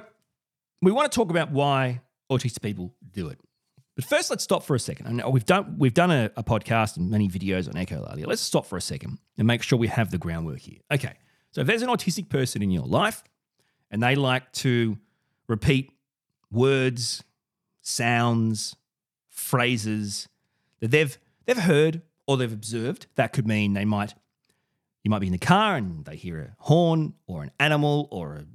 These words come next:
scream or something, and then they may just repeat that. Okay.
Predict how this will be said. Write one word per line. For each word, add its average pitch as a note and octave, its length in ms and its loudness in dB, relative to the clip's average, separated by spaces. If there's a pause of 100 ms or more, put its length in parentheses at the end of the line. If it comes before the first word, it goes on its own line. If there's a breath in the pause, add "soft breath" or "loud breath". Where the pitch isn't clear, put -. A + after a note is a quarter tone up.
scream C#3+ 640 2
or F2+ 360 -4
something, G#2+ 400 -6 (120)
and A#2 120 0
then A#2 80 0
they A#2 160 2
may G#2+ 260 0
just G2 380 -6 (840)
repeat F2 300 -8
that. - 260 -2 (560)
Okay. - 140 -12